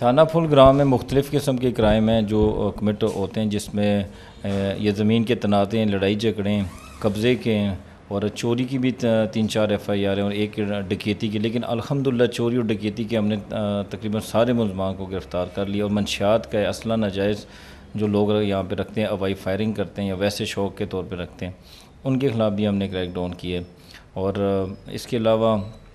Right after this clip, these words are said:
ये जो फैमिलीज़ में, अ, छोटे छोटे ल-, अ, होते हैं लड़ाई झगड़े, लेकिन उनकी में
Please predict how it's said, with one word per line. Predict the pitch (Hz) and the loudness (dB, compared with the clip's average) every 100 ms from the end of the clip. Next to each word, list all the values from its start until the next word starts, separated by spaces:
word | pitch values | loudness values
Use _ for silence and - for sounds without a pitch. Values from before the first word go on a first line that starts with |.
| - - - - | -20 -20 -20 -8
ये | 113 110 113 110 | -2 2 2 0
जो | 110 110 | -2 -4
फैमिलीज़ | 104 113 113 113 113 | 0 0 2 2 2
में, | 110 110 104 | 2 0 -2
अ, | 104 | -4
छोटे | 101 104 101 | -6 -6 -6
छोटे | 101 107 104 | -4 -4 -4
ल-, | 101 | -4
अ, | 101 | -4
होते | 101 92 82 90 107 | -6 -4 -6 -6 -4
हैं | 101 | -4
लड़ाई | 95 95 | -2 -2
झगड़े, | 90 90 92 | -2 -6 -4
लेकिन | 98 107 | -4 -4
उनकी | 117 107 117 | -4 -6 -4
में | 113 107 | -2 -2